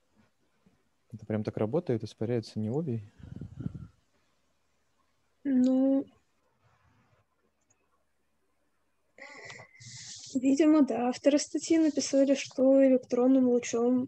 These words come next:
Speaker 2: разрезаются вот эти переходы.
Speaker 1: А не пересвечивается там С Ф С рядом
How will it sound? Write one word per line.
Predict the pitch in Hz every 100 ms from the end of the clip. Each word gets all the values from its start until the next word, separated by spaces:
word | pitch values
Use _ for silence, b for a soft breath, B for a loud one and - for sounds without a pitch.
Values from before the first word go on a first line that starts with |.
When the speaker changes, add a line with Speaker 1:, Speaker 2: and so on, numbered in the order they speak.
| -
Speaker 2:
разрезаются | 262 240 240 233 233 240 247 - 233 269 -
вот | - _
эти | 240 226 262 240 _ _ -
переходы. | 254 240 233 233 233 - _ _ _ _ _ - -
Speaker 1:
А | 98 101
не | 104 104 104
пересвечивается | 110 107 - 123 - 123 107 -
там | 104 101
С | -
Ф | 101 104
С | 107 -
рядом | 107 101 104 98